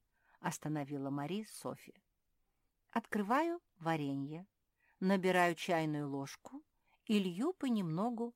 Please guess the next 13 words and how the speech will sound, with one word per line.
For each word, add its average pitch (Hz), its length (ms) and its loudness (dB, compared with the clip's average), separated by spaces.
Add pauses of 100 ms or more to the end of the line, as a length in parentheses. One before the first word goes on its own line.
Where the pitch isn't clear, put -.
(140)
на 277 200 2
одежду". 147 600 -6 (1800)
"Следы 247 840 6
красные!" 180 840 6 (500)
пришла 156 420 0
в - 100 -20
полный 151 360 2
восторг 139 520 -4
Мари. 143 340 -4 (400)
"Вареньевый 214 880 8
вор 240 380 12
найден!" 160 720 4 (1120)
"Нет", 180 600 2